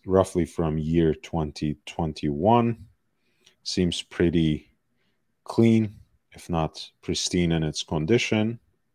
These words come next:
Of course, in either case, uh, you can always click the condition report here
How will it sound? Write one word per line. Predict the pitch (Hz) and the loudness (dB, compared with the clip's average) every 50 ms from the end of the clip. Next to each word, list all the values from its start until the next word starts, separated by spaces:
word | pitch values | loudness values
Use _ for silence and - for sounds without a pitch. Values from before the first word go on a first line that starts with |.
| _ _ _ _ _ _ _ _ _ _ _ _ _ _ _ _ _ _ _ _ _ _ _ _ _ _ _ | _ _ _ _ _ _ _ _ _ _ _ _ _ _ _ _ _ _ _ _ _ _ _ _ _ _ _
Of | 90 - - | -6 -6 -2
course, | - 95 90 87 - - - | 2 4 4 4 4 0 -4
in | 78 87 82 - - | -6 -6 -6 -6 -4
either | - 117 117 120 120 110 95 | 0 2 4 6 6 6 6
case, | - - - 113 117 135 143 139 - - - - - - - _ _ _ _ _ _ _ _ - 104 | 4 2 0 -2 -2 -2 -4 -6 -8 -10 -10 -12 -14 -16 -18 _ _ _ _ _ _ _ _ -14 -12
uh, | 85 78 73 71 71 71 - _ _ _ _ _ _ _ _ _ _ _ _ _ _ _ _ _ _ _ _ - | -10 -10 -10 -10 -12 -14 -18 _ _ _ _ _ _ _ _ _ _ _ _ _ _ _ _ _ _ _ _ -8
you | 92 85 | -6 -6
can | - - 92 85 82 | -4 -2 -2 0 2
always | 82 85 85 85 85 85 82 - - | 2 4 4 4 4 4 2 0 -4
click | - - - 95 92 87 - - - - - - - _ _ _ _ _ - | -8 -2 2 2 2 2 0 -4 -20 -20 -20 -20 -20 _ _ _ _ _ -8
the | 85 - | -8 -6
condition | - - 87 80 80 87 82 - - 90 85 82 80 - - _ _ - | -4 -2 -2 0 0 0 0 0 -2 -4 -4 -4 -6 -8 -10 _ _ -6
report | 87 85 80 - - - 85 78 76 - - | -4 -4 -4 -4 -2 0 0 0 0 -2 -6
here | - - 104 104 104 104 107 110 113 123 - | -8 -4 0 4 4 6 6 4 2 0 -6